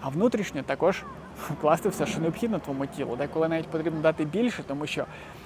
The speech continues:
залежно, де ти живеш, в якій сфері. Хтось каже, що багато потрібно там сонця, хтось каже, що мало, хтось каже, що потрібно багато йоду, хтось каже, що мало, хтось каже, що багато селену, хтось каже, що мало. І ти в такому середовищі стоїш між двох вогнів, ти не знаєш, що робити.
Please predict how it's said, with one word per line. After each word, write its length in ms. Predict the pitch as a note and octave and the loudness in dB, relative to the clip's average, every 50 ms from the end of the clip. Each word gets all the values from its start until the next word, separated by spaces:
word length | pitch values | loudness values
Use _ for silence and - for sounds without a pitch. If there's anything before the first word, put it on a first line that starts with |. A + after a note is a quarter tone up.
| - - - | -14 -8 0
залежно, 360 | D3+ D#3 E3+ F3+ F3+ F3+ D#3+ D#3 - - - | 4 6 6 6 6 4 0 -2 -4 -10 -2
де 160 | - D3 F3+ F3+ | 4 6 6 8
ти 120 | G#3+ G3+ | 8 6
живеш, 460 | F3+ G3+ F#3 C#3+ C#3 C3 C3+ C3+ - | 6 6 6 6 6 4 2 0 -4
в 20 | D3 | -6
якій 200 | C3+ - F#3+ F3 | -4 -2 -2 -2
сфері. 400 | - - - D#3 C3+ C#3 C3+ B2+ | -2 -2 0 2 2 2 2 0
Хтось 220 | - - E3+ - | -4 -4 -2 2
каже, 260 | - F3+ F3 E3 F3 | 6 4 6 6 4
що 160 | - - F#3+ | 0 0 2
багато 420 | E3+ F#3+ D#3+ D#3 C#3 C3+ C3 C3+ C3 | 4 4 4 4 4 0 0 -2 -6
потрібно 400 | - - - C#3+ C#3 C#3 C#3 C3+ | -6 -6 -6 -4 -4 -2 -4 -2
там 220 | - C#3 C3+ C3+ - - - - - - - - | -2 -2 -2 -2 -6 -12 -14 -14 -14 -14 -12 -8
сонця, 360 | - - E3 C#3+ C3+ C3+ D3 | -2 2 2 2 2 0 -4
хтось 220 | C3 - D#3 - - | -6 -6 -6 -4 2
каже, 260 | - F3 E3 F#3+ F#3 | 4 4 4 4 2
що 180 | - - G3+ F#3 | 0 0 0 2
мало, 340 | D#3+ C#3+ C3 C3 C3+ C#3 | 4 4 4 4 2 2
хтось 200 | C#3+ - D#3 D3 | -2 -2 -6 -4
каже, 180 | - F3 F3 E3+ | 0 0 0 0
що 100 | - F3 | 0 -2
потрібно 400 | D#3+ - F3+ F3+ F3+ F3+ F#3+ F#3+ | -2 0 0 0 0 0 -2 0
багато 460 | F3 E3+ E3 D#3 D3 C#3 C#3+ - C#3 | 4 4 4 6 6 4 4 4 0
йоду, 360 | C#3 C#3 D#3 D3+ C#3 C#3 D3 | -2 0 2 2 2 2 0
хтось 200 | - - D#3 - | -6 -8 -10 -8
каже, 220 | - - D#3 D#3+ D#3+ | 0 0 0 0 0
що 180 | - - F#3 | -2 -4 -2
мало, 240 | E3+ D#3 D3 C#3+ C#3+ | 0 2 2 2 0
хтось 180 | - - D3+ - | -2 -4 -6 -2
каже, 200 | - D#3+ D#3 - | 0 0 0 0
що 100 | - D#3+ | -2 -2
багато 440 | - D#3+ D#3 D3+ D3+ D#3 - F3 E3 | 2 2 2 4 4 4 2 2 0
селену, 420 | - F#3+ F3 D#3+ D3 C#3 C#3 C#3+ | 2 2 6 6 6 6 6 0
хтось 200 | - - C#3+ - | -4 -4 -8 -4
каже, 260 | - D3+ D3 D#3 - | 0 2 2 2 2
що 120 | - F#3+ E3+ | 0 -2 2
мало. 280 | D#3+ D3+ C#3 C#3+ D3 - - - - - - - - - - - | 4 4 4 4 4 0 -2 -14 -14 -14 -16 -16 -16 -14 -10 -6
І 40 | D#3+ | 0
ти 100 | - G3+ | 0 2
в 40 | G3+ | 2
такому 260 | G#3 F3+ F#3+ F#3 E3 | 2 0 0 -2 -2
середовищі 640 | - - D3+ D3 D3 D#3+ E3+ G3+ A3 G#3 - E3 | -2 0 0 2 4 6 6 6 6 4 2 -4
стоїш 340 | - - - E3 F#3+ G3+ E3 | -8 -6 -4 0 0 0 0
між 200 | F3+ F3 D3+ C#3+ | 0 -2 -2 -2
двох 400 | D3 D#3+ D#3+ E3+ F3 - - - | 0 6 6 6 6 6 4 2
вогнів, 360 | F3 D3 E3 F#3+ G#3 F#3+ C3+ | 2 4 4 4 4 2 2
ти 120 | - C#3+ C#3 | 0 -2 -4
не 80 | C#3+ | -2
знаєш, 340 | C3+ - F3 E3 D#3+ D3 - | -2 0 2 2 2 2 0
що 120 | - F3+ | 0 0
робити. 340 | F3+ G3+ G#3 A#3+ G3+ - A#2 | 2 2 4 2 2 2 -2